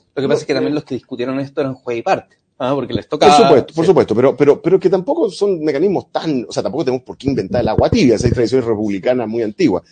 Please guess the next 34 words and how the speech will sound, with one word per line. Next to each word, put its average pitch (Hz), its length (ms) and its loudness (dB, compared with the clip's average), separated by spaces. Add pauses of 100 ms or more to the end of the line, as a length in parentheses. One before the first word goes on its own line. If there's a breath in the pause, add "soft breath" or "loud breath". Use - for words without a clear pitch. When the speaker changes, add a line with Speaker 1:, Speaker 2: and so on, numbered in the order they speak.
Speaker 1:
acuerdo. 101 200 -8
Speaker 2:
Entonces, 135 120 -8
yo 170 100 4
creo 180 180 6
que, 180 200 4
yo 131 160 -4
creo 165 140 0
que 175 120 0
eso 170 160 -6
no, 180 440 -2 (400)
no, 135 320 -4
y 120 100 -2
no 135 240 4
veo, 180 360 2
esa 196 300 -2
conversación 208 540 -2
no 160 80 -2
la 139 120 -2
veo 135 120 0
presente 117 340 -14
en 107 40 -10
la 107 60 -10
convención 98 460 -8
hoy. 69 120 -14
O - 20 -20
sea, - 140 -4
la 95 80 0
idea 135 300 2
de 113 100 -2
que 92 80 -14
yo 101 100 -6
tengo 107 240 -4
que 92 240 -8
balancear 139 760 -2